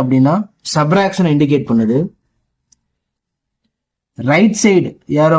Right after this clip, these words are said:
பாத்தீங்க அப்படின்னா, பிளஸ் இண்டிகேட் பண்ணுது.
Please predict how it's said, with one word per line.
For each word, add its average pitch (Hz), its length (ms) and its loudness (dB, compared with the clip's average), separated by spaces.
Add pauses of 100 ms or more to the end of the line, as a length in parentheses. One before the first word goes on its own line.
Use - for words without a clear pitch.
பாத்தீங்க 147 300 2
அப்படின்னா, 127 340 0 (1120)
பிளஸ் 170 240 0 (120)
இண்டிகேட் 151 360 0
பண்ணுது. 120 320 -2